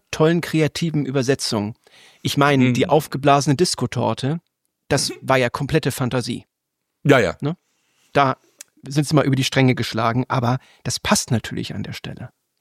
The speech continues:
Speaker 2: Das ist richtig. Trevor hat keine Fantasie, denn, oh, die fand ich gut. Denn er wendet sich an Willy und sagt, "Willy, Sie haben studiert. Sagen Sie, ob es kleine grüne Männchen gibt oder nicht."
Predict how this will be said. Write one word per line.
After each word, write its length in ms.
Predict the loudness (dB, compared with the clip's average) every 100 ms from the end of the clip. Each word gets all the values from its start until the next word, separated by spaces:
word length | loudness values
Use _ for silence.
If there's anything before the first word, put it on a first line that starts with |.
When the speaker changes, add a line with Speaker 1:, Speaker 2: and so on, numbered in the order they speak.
| _
Speaker 2:
Das 180 | -8 -8
ist 100 | -8
richtig. 380 | -14 -14 -20 -20 _ _ -14 0
Trevor 260 | 0 2
hat 120 | 0 2
keine 280 | 0 0
Fantasie, 580 | -4 -4 -4 -6 -6 -8 -12 _ _ _ _ _
denn, 320 | -4 -2 0 -2
oh, 180 | -4 -4
die 140 | -8
fand 220 | -6 -6 -8
ich 100 | -10
gut. 220 | -10 -10 _ _ _ -8
Denn 460 | 0 2 2 -4 -8 _ _ _ _ _
er 120 | -2 -2 _ 2
wendet 300 | 2 2 -8
sich 140 | -6
an 140 | -2
Willy 200 | 0 0
und 60 | 0
sagt, 280 | -2 -2 -2
"Willy, 260 | 0 0 0 -8 _ _ _ _ _
Sie 160 | 0 0
haben 140 | 2
studiert. 540 | -4 -6 -4 -4 -6 -20 _ _ _ _ _ _ _
Sagen 340 | -4 2 2 2
Sie, 180 | 2 2
ob 80 | 0
es 80 | 0
kleine 260 | 0 0
grüne 260 | -2 -2 2
Männchen 320 | 0 0 -6
gibt 160 | -4 -4
oder 120 | -4
nicht." 320 | -6 -10